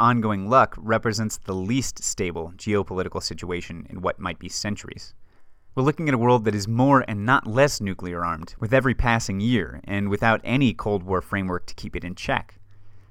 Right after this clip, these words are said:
The increasing power of the internet to unite both good and bad people, and the ability therein to disrupt our infrastructure and economies is as literally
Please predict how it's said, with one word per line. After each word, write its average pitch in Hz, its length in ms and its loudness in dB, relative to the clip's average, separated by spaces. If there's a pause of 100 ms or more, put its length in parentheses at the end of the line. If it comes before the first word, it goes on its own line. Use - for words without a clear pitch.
(360)
The 120 100 2
increasing 139 460 0
power 127 300 2
of 107 160 -2
the 107 160 -4
internet 127 440 0
to 107 120 -4
unite 104 320 -2
both 104 260 2
good 113 280 4
and 92 260 -6
bad 101 300 2
people, - 420 -6
and 127 120 2
the 123 120 6
ability 143 400 6
therein 120 800 4
to - 140 -8
disrupt 117 520 2
our 110 140 6
infrastructure 110 680 0
and 82 120 -4
economies 104 680 0
is 113 180 -2
as 117 240 0
literally 120 520 2